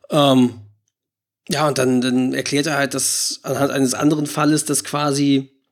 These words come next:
sich der, der Zurückgekehrte plötzlich erinnern konnte, wie seine Frau eine Affäre hatte. Und das war aber nicht mit ihm selber, sondern mit einem, einem Kollegen. Einem, das war ein abgestürzter Pilot und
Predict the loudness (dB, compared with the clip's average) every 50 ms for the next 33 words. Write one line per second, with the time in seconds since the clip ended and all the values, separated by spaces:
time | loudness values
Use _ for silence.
0 | _ _ _ _ _ _ _ _ -20 _ _ -16 -12 -6 -2 -2 -2 -2 0 2
1 | 4 4 4 4 4 4 2 2 0 0 0 0 0 0 0 -2 -2 -4 -8 -14
2 | _ _ _ _ _ _ _ -6 -4 0 0 0 0 0 -2 -2 0 0 0 0
3 | 0 0 0 -2 0 0 0 0 0 0 -2 -2 0 0 2 2 2 2 2 0
4 | 0 0 0 0 0 0 2 2 0 0 0 -4 -2 0 2 2 2 2 0 -2
5 | 0 2 2 2 2 2 2 0 0 0 0 0 0 2 2 2 2 2 0 -2
6 | -2 -2 -4 -4 -6 -10 -18 -20 _ _ _ _ _ _ _ _ _ _ _ _
7 | -2 0 0 0 0 -2 -2 0 2 0 2 2 2 2 2 2 2 0 -2 0
8 | -2 0 -2 -2 -4 -6 -4 -4 -4 -2 0 2 2 2 2 2 2 2 2 2
9 | 2 2 2 2 2 0 0 -2 -2 -2 0 0 0 0 -2 -2 -2 -2 -2 -2
10 | -2 -2 -4 -2 -2 0 2 4 4 4 2 0 -2 -4 -6 -8 -6 -4 -4 -4
11 | -4 -4 -4 -6 -6 0 0 2 2 2 0 -2 -2 -2 -2 -2 0 0 0 -2
12 | 0 0 -2 -2 -2 -2 0 0 2 2 2 2 0 0 0 0 -2 -4 -8